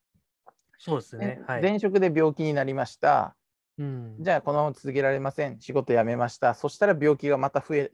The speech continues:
Speaker 2: ました。
Speaker 1: はい。
Speaker 2: で、じゃあ転職どころじゃなくなりました。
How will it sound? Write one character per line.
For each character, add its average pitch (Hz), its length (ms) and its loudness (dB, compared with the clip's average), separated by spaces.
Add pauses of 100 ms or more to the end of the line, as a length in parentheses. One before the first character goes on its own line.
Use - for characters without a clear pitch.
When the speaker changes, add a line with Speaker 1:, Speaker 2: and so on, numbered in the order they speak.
Speaker 2:
ま 147 180 -2
し - 180 -18
た。 156 360 0 (520)
Speaker 1:
は 147 180 -4
い。 101 220 -10 (640)
Speaker 2:
で、 170 380 0
じ 151 80 0
ゃ 156 40 2
あ - 20 2
転 147 260 -4
職 147 440 -2 (120)
ど 143 120 -2
こ 147 140 0
ろ 139 80 -2
じ 123 80 -4
ゃ 113 40 -4
な 110 120 -4
く 127 120 -8
な 135 100 0
り 131 100 -4
ま 131 140 -6
し - 120 -18
た。 110 280 0